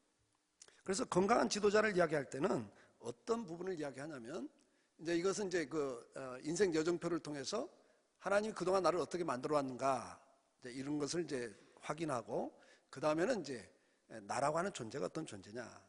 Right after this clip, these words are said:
어, 제가 나름대로 정리한 것은 하나님 나를 만들었다는 이야기는 어떤 사건과 환경과 상황들을 통해서 계속 반복적인 그런 삶을 통해서 나한테 핵심 가치를 만들어줍니다. 이게 중요해.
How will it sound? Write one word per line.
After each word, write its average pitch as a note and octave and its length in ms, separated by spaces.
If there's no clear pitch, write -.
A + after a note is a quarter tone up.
어, A#2+ 220
제가 F3 180
나름대로 F3+ 380
정리한 C3+ 420
것은 A#2 380
하나님 G#3+ 300
나를 F#3+ 200
만들었다는 E3+ 600
이야기는 C3+ 540
어떤 G#3+ 320
사건과 F#3+ 640
환경과 F3 640
상황들을 F#3+ 540
통해서 - 680
계속 G#3+ 500
반복적인 E3 640
그런 D#3 260
삶을 D#3 340
통해서 C#3+ 500
나한테 C3+ 380
핵심 A#3 300
가치를 G3 260
만들어줍니다. G#2+ 760
이게 F#3 240
중요해. F#2+ 420